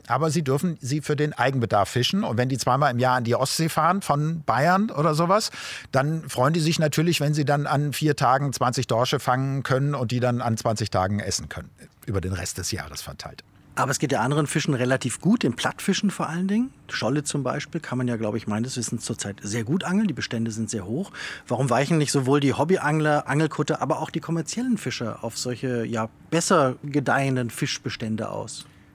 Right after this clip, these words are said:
Speaker 1: Die, ähm, kommerziellen Fischer, die weichen tatsächlich im Rahmen ihrer Möglichkeiten aus, aber auch Scholle ist quotiert. Und, äh, wir haben da so ein bisschen das Problem aus Sicht der deutschen Fischerei, dass die Quoten sehr ungleich verteilt, äh, sind. Das heißt, drei Viertel der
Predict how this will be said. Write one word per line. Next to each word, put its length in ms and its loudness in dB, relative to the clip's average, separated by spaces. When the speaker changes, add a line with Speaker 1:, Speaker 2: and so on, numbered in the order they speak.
Speaker 1:
Die, 420 2
ähm, 540 2
kommerziellen 640 2
Fischer, 300 2
die 120 -2
weichen 360 0
tatsächlich 500 0
im 80 -2
Rahmen 320 2
ihrer 240 0
Möglichkeiten 640 -2
aus, 320 -2
aber 180 0
auch 100 -6
Scholle 300 2
ist 220 -4
quotiert. 640 -2
Und, 240 0
äh, 120 -2
wir 120 2
haben 100 2
da 220 2
so 80 2
ein 60 2
bisschen 220 0
das 140 0
Problem 460 2
aus 200 -2
Sicht 220 -2
der 80 0
deutschen 440 0
Fischerei, 500 0
dass 200 -2
die 300 -2
Quoten 320 0
sehr 160 2
ungleich 440 2
verteilt, 640 -2
äh, 200 -2
sind. 320 -4
Das 140 -4
heißt, 180 -2
drei 180 2
Viertel 340 0
der 360 2